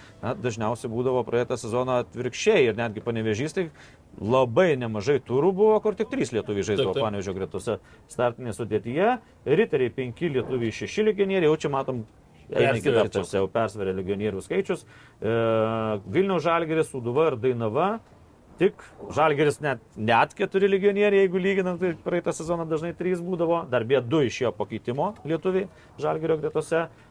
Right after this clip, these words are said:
Speaker 1: o Sūduva ir Dainava keturi, tik tai lietuviai, tai Dainava tikrai mane nuliūdino, ka-, kaip cikrą dzūką, nes, na, kiek ten buvo ukrainiečių, keturi,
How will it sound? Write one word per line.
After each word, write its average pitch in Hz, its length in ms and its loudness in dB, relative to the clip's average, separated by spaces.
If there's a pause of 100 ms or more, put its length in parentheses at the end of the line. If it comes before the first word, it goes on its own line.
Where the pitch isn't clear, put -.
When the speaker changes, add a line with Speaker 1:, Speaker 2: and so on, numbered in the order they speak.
Speaker 1:
o 110 240 0
Sūduva 127 560 0
ir 127 80 -6
Dainava 120 400 0 (480)
keturi, 135 500 -2
tik 101 160 -10
tai 107 160 -6
lietuviai, 143 480 -2
tai 110 160 -4
Dainava 110 460 -2 (480)
tikrai 123 340 0
mane 104 240 -4
nuliūdino, 151 640 -2 (140)
ka-, 135 240 -2
kaip 139 280 -4
cikrą 143 240 -2
dzūką, 139 460 -2 (380)
nes, 110 360 -2
na, 120 160 -2 (800)
kiek 117 220 0
ten 95 160 -4
buvo 101 240 0
ukrainiečių, 107 680 -2 (380)
keturi, 139 480 -2